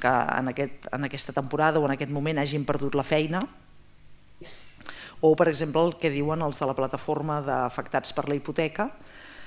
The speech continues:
que de les primeres coses que van haver de fer va ser atendre les persones que havien perdut els pisos o que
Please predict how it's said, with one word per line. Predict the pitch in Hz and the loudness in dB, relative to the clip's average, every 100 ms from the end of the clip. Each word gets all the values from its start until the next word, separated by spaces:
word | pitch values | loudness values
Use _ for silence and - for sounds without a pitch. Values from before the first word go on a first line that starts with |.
| - - | -16 -6
que | - 160 170 170 - 135 147 147 | 4 6 8 4 0 -2 -2 0
de | 156 | 4
les | 151 - | 4 2
primeres | 151 156 175 - | 0 2 2 2
coses | 170 180 - | 2 4 4
que | 165 | 2
van | 165 | 2
haver | 156 151 | 2 2
de | 143 | 2
fer | - 170 240 359 160 | 0 2 2 -2 -2
va | 160 | 0
ser | - 180 190 349 - 160 | 2 0 -2 -4 -4 -2
atendre | - 185 170 156 143 | 2 2 2 0 0
les | 135 143 | 0 -2
persones | 151 151 - 185 143 | -4 -4 -2 -2 0
que | - | -2
havien | 143 156 156 | 0 0 0
perdut | 156 147 139 143 | 0 -2 0 0
els | - | 0
pisos | - 196 160 147 139 | 0 0 0 -2 -2
o | |
que | 139 | -2